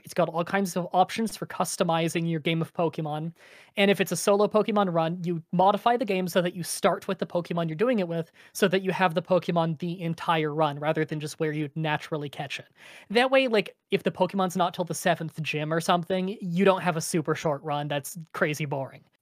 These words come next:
There's an option in the randomizer to make it so every single Pokemon in the world only uses Metronome. It's just a goofy, fun mode. Some people do challenge runs of that, where everything that is completely used is random. I wanted to make it way harder than that.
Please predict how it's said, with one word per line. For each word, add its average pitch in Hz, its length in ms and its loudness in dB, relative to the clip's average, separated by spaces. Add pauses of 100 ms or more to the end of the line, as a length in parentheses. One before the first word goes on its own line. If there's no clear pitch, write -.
There's 202 280 6
an 226 160 2
option 311 440 -2
in 240 240 -4
the 233 100 2
randomizer 185 680 2
to 196 100 -4
make 185 220 0
it 202 80 -4
so 190 220 2
every 185 260 2
single 190 260 0
Pokemon 175 460 2
in 175 60 -2
the 165 80 2
world 165 440 2
only 165 260 -2
uses 160 380 -2
Metronome. 175 720 0
It's 175 140 -4
just 180 200 -2
a 180 60 0
goofy, 160 420 -2
fun 151 360 -6
mode. 147 360 -6 (180)
Some - 440 0
people 254 260 -4
do 208 160 -2
challenge 196 440 2
runs 165 500 0
of 156 360 -4
that, 143 400 -4
where 160 240 -2 (100)
everything 208 460 0
that 190 140 4
is 170 120 -4
completely 185 420 -6
used 175 340 -4
is 156 240 -6
random. 147 600 -6 (480)
I 190 100 8
wanted 269 480 2
to 247 80 0
make 214 240 2
it 208 140 0
way 175 260 0
harder 165 540 2
than 139 180 -8
that. 131 280 -12